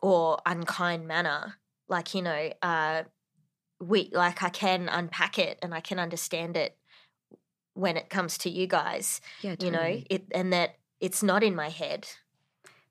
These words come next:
Speaker 2: Well, that's exactly it. It's like, you know, you, things happen, you know, like microaggressions or just, like, straight up aggression, aggression.
Speaker 1: Yeah.
Speaker 2: And, you know, people, you know, you might talk to someone else. They'll be like,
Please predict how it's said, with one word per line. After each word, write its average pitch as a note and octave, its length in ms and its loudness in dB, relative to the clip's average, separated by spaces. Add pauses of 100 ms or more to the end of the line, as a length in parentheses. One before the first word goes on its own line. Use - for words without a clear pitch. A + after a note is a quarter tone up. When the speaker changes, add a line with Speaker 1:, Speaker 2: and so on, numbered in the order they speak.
(100)
Speaker 2:
Well, G3 80 6
that's G#3 200 0
exactly F#3+ 500 4
it. C#3+ 260 4
It's C#3+ 220 -4
like, D3 340 0 (600)
you F3+ 120 8
know, C#3+ 200 6
you, D3+ 380 6 (920)
things - 560 4
happen, D#3+ 500 2
you D#3 140 2
know, C#3 140 4
like C3+ 200 0
microaggressions C#3 960 2
or C#3 60 4
just, C#3 180 4
like, C3+ 140 0
straight C#3+ 300 2
up C3+ 260 4 (120)
aggression, C#3+ 460 4
aggression. B2+ 640 0
Speaker 1:
Yeah. G3 640 2
Speaker 2:
And, D3+ 800 4
you D#3+ 80 4
know, C#3 140 4
people, C3+ 600 0 (460)
you D3 100 0
know, C3+ 80 4
you C3+ 120 4
might C#3+ 180 6
talk D3+ 180 0
to D3 80 -8
someone C#3 200 0
else. C#3 300 4
They'll C#3+ 120 -2
be C#3+ 80 0
like, C#3 300 0